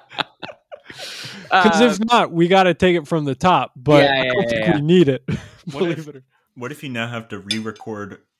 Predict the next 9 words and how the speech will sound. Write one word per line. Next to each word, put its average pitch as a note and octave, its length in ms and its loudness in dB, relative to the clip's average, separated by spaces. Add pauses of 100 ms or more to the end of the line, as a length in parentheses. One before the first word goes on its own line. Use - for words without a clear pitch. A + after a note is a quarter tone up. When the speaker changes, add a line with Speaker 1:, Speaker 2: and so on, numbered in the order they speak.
Speaker 3:
every A2 260 -8
Cruise A2+ 300 -14
Control F#2 340 -16
episode? F#2 580 -16 (580)
Um, F#2 400 -20 (120)
just A2+ 180 -10
Speaker 1:
To E3+ 100 4
be D3 140 -4
like, D3+ 360 2